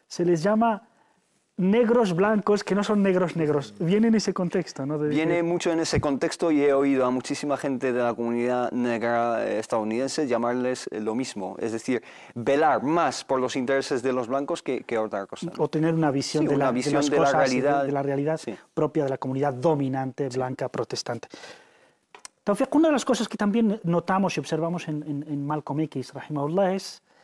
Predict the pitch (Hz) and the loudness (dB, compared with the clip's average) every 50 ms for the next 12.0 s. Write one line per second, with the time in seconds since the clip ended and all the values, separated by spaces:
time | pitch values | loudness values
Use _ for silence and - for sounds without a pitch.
0 | _ _ _ - - - - 190 - - 190 180 170 - 185 180 190 208 220 202 | _ _ _ -12 -8 -2 -2 0 0 0 -2 -2 0 -2 0 0 0 0 -2 -2
1 | - 190 - _ - 180 175 175 - - - 302 339 320 277 285 233 190 180 160 | -4 -6 -6 _ 0 2 2 2 2 2 2 4 4 6 4 4 2 2 0 0
2 | - - 170 165 170 175 160 - - 143 - - 156 - - 147 139 135 131 143 | -2 -2 -2 -2 -2 -4 -6 -6 -8 -8 -6 -6 -8 -6 -6 -6 -4 -4 -2 -2
3 | 151 135 120 113 - - - _ _ _ _ _ _ - - 170 170 180 175 156 | -2 -2 -4 -6 -10 -16 -20 _ _ _ _ _ _ -2 2 2 4 4 4 2
4 | 170 160 147 131 117 - _ _ _ _ _ _ _ _ _ _ _ - 160 165 | 2 0 0 0 -2 -6 _ _ _ _ _ _ _ _ _ _ _ -2 0 0
5 | 165 151 175 165 151 - 170 156 - - - 160 156 175 190 151 - - 139 127 | 0 2 2 2 2 2 -2 -2 -4 -4 -4 -2 0 0 0 -2 -2 -6 -6 -6
6 | 131 131 131 131 131 135 143 143 131 131 120 - - 170 175 180 165 156 147 139 | -6 -6 -8 -10 -12 -12 -10 -10 -10 -10 -10 -4 -2 0 0 0 0 0 -2 -2
7 | 135 139 131 131 - - 165 156 139 120 - _ _ _ _ _ _ _ _ _ | -4 -4 -4 -6 -4 -2 -2 -2 -2 -4 -8 _ _ _ _ _ _ _ _ _
8 | - 143 147 147 151 147 151 151 175 170 151 - _ _ _ _ _ _ _ _ | -2 0 0 2 2 2 2 2 2 2 0 -2 _ _ _ _ _ _ _ _
9 | _ - 151 147 147 151 156 156 151 151 151 151 156 147 147 143 - 151 147 143 | _ -4 -2 0 0 2 2 2 2 2 2 2 2 2 0 0 0 -2 -2 -2
10 | - 156 151 156 190 208 - - 220 185 - 165 - 147 147 170 175 185 160 - | -2 -2 -2 0 -2 -2 -2 -2 -4 -2 -2 -2 -2 -2 -2 -2 0 -2 -2 -2
11 | 151 143 135 - - 135 143 147 - 202 156 - - 165 165 131 - - 117 - | -4 -4 -4 -4 -4 -4 -2 -2 -2 -2 -4 -2 -4 -4 -4 -4 -6 -10 -16 -16